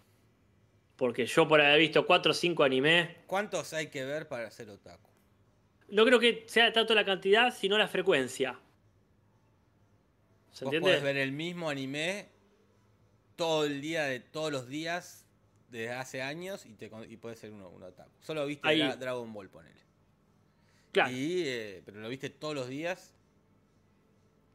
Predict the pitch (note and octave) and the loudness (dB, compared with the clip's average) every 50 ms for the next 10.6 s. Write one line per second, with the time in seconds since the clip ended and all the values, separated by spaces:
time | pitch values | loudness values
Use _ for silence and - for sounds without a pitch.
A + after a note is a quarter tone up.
0 | _ _ _ G#2 G#2+ G2+ F#2+ - - - _ G#2 G2+ G2 - - _ _ _ _ | _ _ _ -18 -16 -16 -16 -18 -20 -20 _ _ -20 -20 -20 -20 _ _ _ _
1 | _ _ _ _ _ _ _ _ _ _ _ _ _ D3+ D3+ B2+ A#2 D#3 D3 - | _ _ _ _ _ _ _ _ _ _ _ _ _ -2 -2 2 2 2 4 4
2 | D3+ D#3 F3+ F3+ G#3 - F#3 E3+ D3+ C3+ C3+ C3 B2 B2+ C3+ B2+ B2 B2 A#2+ B2 | 4 4 4 2 2 2 2 2 2 0 -2 -2 -4 -2 -2 -4 -4 -6 -10 -10
3 | B2 B2 A#2 - _ _ - C3+ - - _ _ _ _ _ - _ _ - G3+ | -10 -12 -12 -14 _ _ -20 -20 -20 -20 _ _ _ _ _ -20 _ _ 2 4
4 | A3 A#3 A#3+ A#3+ A#3+ A#3+ A#3 A3+ G#3 A3 - G#3 G3+ G3+ G#3+ G3 F#3 E3+ F#3 F3+ | 6 6 6 6 6 6 8 6 6 4 2 0 2 4 2 2 4 2 2 2
5 | E3+ F3+ F#3 F#3+ G3 G3 G#3 B3 C#4 - - _ _ _ _ _ _ _ _ D#3+ | 2 2 4 4 6 6 6 4 0 -4 -12 _ _ _ _ _ _ _ _ -2
6 | D3+ D3 - D3+ D3 C#3+ C#3+ D#3 D3 D3+ D3+ D#3 D#3+ D3+ D3 C#3+ D3 D3 - D#3 | -2 0 0 0 0 0 -2 -2 -2 0 0 2 4 4 4 4 2 2 2 2
7 | D3 D3 C#3+ C#3+ D3 D3 D#3+ F#3+ G3 - - - - A#2 G#2+ G2 F#2 - - _ | 2 4 4 2 2 2 2 0 0 -6 -12 -14 -12 -10 -10 -10 -12 -14 -20 _
8 | _ _ _ _ _ _ _ _ - G#2 F#2+ C#3+ C3 - F3 E3+ E3+ E3+ F3 E3+ | _ _ _ _ _ _ _ _ -18 -12 -10 -8 -4 0 2 4 4 4 4 4
9 | G3 A#3 A#3+ A#3+ A3+ G#3+ A3 A3 A3+ A3 G#3+ G3+ G#3 G#3 E3+ - G3 G3 G3+ G3 | 4 4 6 6 8 8 8 8 8 10 8 8 8 6 4 4 4 6 6 6
10 | G#3 A3 A3 G#3+ G#3+ G#3 G3+ G3 G#3+ B3+ C4 | 6 6 6 6 4 4 4 4 2 2 0